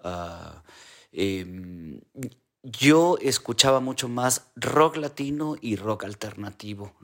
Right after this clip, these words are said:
El rock latino en español y rock alternativo en español, como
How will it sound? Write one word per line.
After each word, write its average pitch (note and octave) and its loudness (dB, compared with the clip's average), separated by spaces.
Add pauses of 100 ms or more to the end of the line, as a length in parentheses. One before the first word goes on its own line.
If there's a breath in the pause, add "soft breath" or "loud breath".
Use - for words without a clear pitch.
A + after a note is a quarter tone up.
(160)
El F2+ -12
rock G#2 -10
latino G2+ -10
en G2 -10
español G#2 -4
y G#2 -10
rock G2 -8
alternativo G2 -6
en G#2+ -6
español, G#2 -4
como F2+ -12